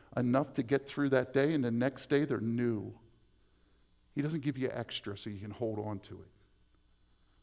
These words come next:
He gives you just the right amount. Then the Lord said to Moses in Exodus,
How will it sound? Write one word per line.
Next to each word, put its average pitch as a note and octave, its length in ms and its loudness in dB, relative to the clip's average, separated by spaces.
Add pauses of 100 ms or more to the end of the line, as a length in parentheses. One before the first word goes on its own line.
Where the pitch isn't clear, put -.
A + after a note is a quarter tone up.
(800)
He D3 120 0
gives A#2 300 2
you A2+ 140 -4 (120)
just - 540 -8 (100)
the - 120 -12 (100)
right A#2+ 280 -12 (420)
amount. A2 720 -10 (4000)
Then C#3+ 280 4
the B2+ 80 0
Lord A#2+ 340 0
said C3 240 0
to D3 80 0
Moses A2 760 -4 (160)
in A2+ 160 -2
Exodus, A#2 760 -8